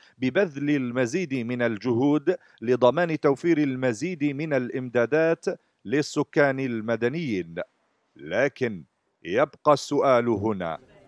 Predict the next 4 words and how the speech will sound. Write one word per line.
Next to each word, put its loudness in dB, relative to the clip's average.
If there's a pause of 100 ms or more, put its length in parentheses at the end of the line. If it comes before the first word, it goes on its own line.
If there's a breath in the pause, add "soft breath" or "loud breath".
(380)
ماذا 2
فعلت 2
الحكومة 0
الألمانية 0